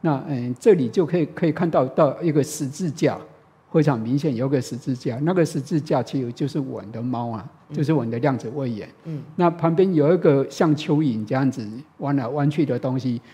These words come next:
Speaker 1: 那个就是我们的共振腔。
Speaker 2: 嗯。
Speaker 1: 那，哎，在十字架的左手边有一条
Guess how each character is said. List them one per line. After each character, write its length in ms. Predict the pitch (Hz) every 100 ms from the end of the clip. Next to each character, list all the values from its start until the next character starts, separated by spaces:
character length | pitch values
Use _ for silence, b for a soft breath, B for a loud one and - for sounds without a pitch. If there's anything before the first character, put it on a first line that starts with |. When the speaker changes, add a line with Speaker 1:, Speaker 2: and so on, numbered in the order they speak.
| B B
Speaker 1:
那 100 | 156
个 120 | 139
就 140 | - 131
是 120 | 156
我 120 | 113
们 80 | 101
的 80 | 110
共 280 | - 131 117
振 260 | 120 110
腔。 240 | 120 - 95
Speaker 2:
嗯。 100 | 135 123 - _ _ _ _ _ _ _ _ _ -
Speaker 1:
那， 260 | 180 170 143 -
哎， 200 | 135 127 127 -
在 300 | 208 147 147
十 220 | - 190
字 200 | 160 220
架 200 | 180 190
的 140 | - 135
左 220 | - 147
手 160 | 147
边 200 | 117 135 139
有 180 | 117 139
一 20 |
条 200 | -